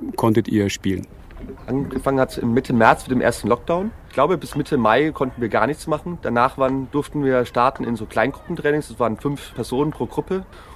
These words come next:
Speaker 2: Und dann war letztes Jahr ja zum Glück der allgemeine Sommer auch für den Restbevölkerung, weil ja doch, hat sich ziemlich Corona-frei angefühlt. Das heißt, wir durften unsere Punktspiele machen. Wir hatten noch Auflagen bei den Zuschauern, aber da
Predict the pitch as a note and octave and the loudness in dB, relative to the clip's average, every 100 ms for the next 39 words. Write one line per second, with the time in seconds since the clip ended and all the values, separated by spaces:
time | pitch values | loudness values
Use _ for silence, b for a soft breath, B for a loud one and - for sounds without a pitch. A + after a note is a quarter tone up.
0 | - G#2 A2+ D3 D#3 D3+ - - - C3+ | -8 0 2 4 6 4 0 -10 -4 -4
1 | D3+ C#3+ C3+ C3+ C#3 B2+ C#3 C3 - B2 | -2 2 4 4 0 -6 -4 0 2 4
2 | C#3+ C3+ C#3 C#3 C#3 A#2+ B2 C3+ B2+ A#2+ | 4 4 4 2 2 2 0 0 0 0
3 | B2+ B2+ C3+ C3 C3+ B2 A#2+ B2+ C3 - | -2 0 2 4 4 4 4 4 0 -4
4 | C3 - B2+ - C#3+ C3 - B2 C3 B2 | -8 -6 -8 -6 -4 -2 0 2 4 4
5 | A2+ C3 G#2+ A#2 A2+ A#2+ A#2 A#2 A2+ A2 | 6 6 6 2 -2 -4 -4 0 0 0
6 | A#2 B2 B2+ - A#2+ A#2 B2 - C3+ - | -2 0 0 -2 -4 -2 -2 -2 -6 -2
7 | C#3+ C3+ C3 B2+ D3+ B B B B - | 0 2 2 0 -4 B B B B -2
8 | A#2+ B2+ C3 B2 - A#2 D3 C3 C3 B2 | 0 0 2 2 4 2 4 4 4 2
9 | A#2+ - D#3 D3+ D3 A#2 A#2+ A#2 A#2+ | 2 -2 0 2 4 4 4 6 4